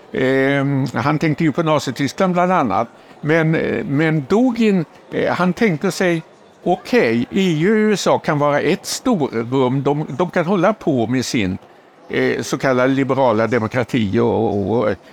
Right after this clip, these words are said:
gå i prideparader och vad, vad, vad det nu är de sysslar med. Eh, och sen måste det finnas andra storrum. Eh, det, det kinesiska, de, eh, har sin kultur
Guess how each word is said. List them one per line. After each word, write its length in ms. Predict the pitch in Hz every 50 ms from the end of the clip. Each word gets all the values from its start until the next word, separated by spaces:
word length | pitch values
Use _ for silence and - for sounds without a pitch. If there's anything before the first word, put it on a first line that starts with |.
| - -
gå 360 | 151 127 165 165 147 135 135
i 80 | 131 127
prideparader 1000 | 104 127 139 135 120 117 110 - - 127 104 104 104 104 104 101 113 117 -
och 120 | 110 113 107
vad, 180 | 110 - 123
vad, 380 | 107 120 110 113 110 - 113 127
vad 180 | 123 123 123
det 80 | 113 127
nu 240 | 131 127 123 120 110
är 40 | 101
de 180 | 95 113 117
sysslar 400 | - - 127 - - - - 120
med. 160 | - - - - - - - - - - - -
Eh, 520 | - 143 143 139 143 143 - - 90 - 170 - - -
och 160 | - 196 -
sen 260 | - - 220 185 156
måste 300 | 165 190 170 - - -
det 80 | 180 175
finnas 360 | - 247 220 180 175 156 -
andra 400 | 254 220 196 156 123 104 160 180
storrum. 760 | - - - - 349 208 175 185 - 139 123 139 147 147 131 107 - - - - -
Eh, 400 | - 151 160 160 170 165 160 156
det, 160 | 156 - 220 202 160
det 140 | 135 160 147
kinesiska, 1040 | - - - 185 151 165 160 135 110 - - - 160 139 - - 202 208 233 226 214 - - - - _ - 151
de, 380 | 151 165 185 214 254 233 233 240
eh, 220 | 233 220 208 180
har 160 | - 220 190
sin 340 | 147 - - 185 160 147 139
kultur 540 | - - 220 202 - - 208 196 208 262 254